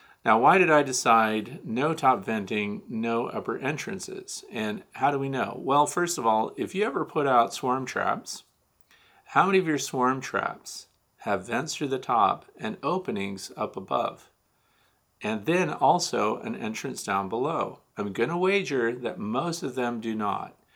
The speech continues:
because scout bees that are checking out a cavity that they hope to lead their swarm to uh, if they find that it has crevices that are too big for them to fill with the propolis that I just showed you on those inner covers.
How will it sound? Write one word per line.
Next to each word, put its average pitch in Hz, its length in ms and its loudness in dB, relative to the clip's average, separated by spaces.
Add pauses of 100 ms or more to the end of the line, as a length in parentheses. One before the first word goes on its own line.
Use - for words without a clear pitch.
(320)
because 104 360 4
scout 139 400 6
bees 143 300 0
that 117 100 -4
are 101 80 -4
checking 139 480 -4
out 107 440 2
a - 40 -8
cavity 127 760 0
that 104 180 -6
they 101 140 0
hope 123 260 0
to 117 100 -2
lead 131 360 -4
their 147 160 -2
swarm 139 400 -2
to 101 420 -4 (1080)
uh, 113 400 6
if 110 140 0
they 120 120 4
find 165 480 2
that 110 80 2
it 110 60 -6
has 113 240 0
crevices 135 680 0
that 113 100 -2
are 104 60 0
too 196 240 -4
big 160 260 -2
for 139 140 -2
them 123 240 2
to 135 80 -10
fill 123 260 0
with 113 140 0
the 98 60 -6
propolis 131 560 -2
that 107 100 -2
I 104 40 -2
just 104 200 -6
showed 135 300 -2
you 113 60 -2
on 107 120 -2
those 98 200 -4
inner 117 180 -6
covers. 98 580 -2